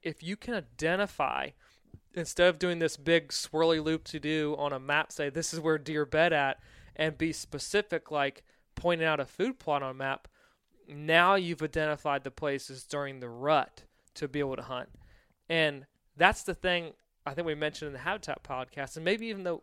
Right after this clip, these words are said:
the podcast prior to Bottlenecks, is everyone throws their ar-, hands up in the air and says, "I don't know, deer do whatever they want and go wherever they want during the rut." There's some truth to that, but they also have a plan and a mission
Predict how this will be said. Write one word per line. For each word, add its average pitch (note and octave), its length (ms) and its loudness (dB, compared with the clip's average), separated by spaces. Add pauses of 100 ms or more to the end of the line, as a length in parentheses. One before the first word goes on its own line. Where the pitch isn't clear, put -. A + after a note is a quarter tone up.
(120)
the D3+ 100 -6
podcast E3+ 560 -4
prior F#3 480 0 (300)
to D3 140 -6
Bottlenecks, D3 560 0
is C#3 200 -8 (1600)
everyone F3 300 2
throws F#3 380 6
their E3 160 4
ar-, E3+ 160 2 (120)
hands E3+ 340 -2
up E3+ 140 0
in D3+ 60 -12
the D#3 60 -2
air D#3 60 0
and D3+ 60 -4
says, C#3+ 140 -10 (180)
"I D#3 180 8
don't F3+ 120 4
know, D3 280 2 (140)
deer D#3 200 0
do D#3 180 -4
whatever D3+ 260 0
they D3 120 -2
want C#3+ 240 -4
and C#3 80 -18
go C#3+ 140 0
wherever C#3+ 240 2
they C3+ 80 -4
want C#3 340 -6
during C3+ 180 -6
the B2+ 60 -14
rut." C3+ 220 -4 (720)
There's E3+ 180 -2
some D#3 140 -12
truth - 280 -4
to D3+ 100 -10
that, C3+ 260 -2 (300)
but E3 160 4
they D#3 200 4
also F3 420 8
have D3 260 0
a C#3 100 -4
plan E3 500 -2
and C#3 160 -8
a C3+ 80 -8
mission C#3+ 480 -4